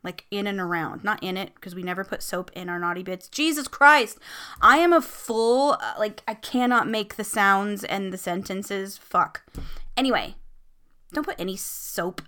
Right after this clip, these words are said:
up your hoo-ha, okay? The, no. So, we're not going to put said body wash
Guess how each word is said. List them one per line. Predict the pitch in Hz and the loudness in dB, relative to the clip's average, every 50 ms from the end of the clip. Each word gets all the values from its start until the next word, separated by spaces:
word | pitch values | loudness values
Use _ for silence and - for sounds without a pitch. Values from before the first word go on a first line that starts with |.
| - - | -12 -10
up | - - - | -10 -10 -8
your | 165 156 156 | -10 -10 -10
hoo-ha, | - - 170 156 - - - - 240 302 _ | -8 -8 -6 -6 -6 -8 -10 -10 -16 -20 _
okay? | - - 139 117 127 151 _ _ _ _ _ _ | -12 -10 -10 -10 -12 -14 _ _ _ _ _ _
The, | - - - _ _ - | -18 -18 -18 _ _ -20
no. | - - - - - _ _ _ - - - - - - _ _ _ - | -14 -12 -12 -14 -14 _ _ _ -20 -20 -20 -20 -20 -20 _ _ _ -2
So, | - 247 208 - - - _ _ - - _ _ _ _ - | 2 2 2 2 0 -6 _ _ -20 -20 _ _ _ _ 0
we're | 285 330 349 359 | 4 4 6 8
not | 370 359 359 | 8 8 8
going | 349 339 320 311 285 | 6 6 6 6 4
to | - 262 | 2 0
put | - - - 294 214 - - - - - | 0 4 4 6 6 4 2 -4 -14 -16
said | - - - - 247 233 240 214 196 | -12 -10 -2 2 2 2 2 2 2
body | 196 185 180 196 214 233 233 | 2 4 4 4 2 0 2
wash | 247 254 269 269 277 311 302 - - - - - | 4 6 8 8 6 4 2 -2 -6 -8 -8 -10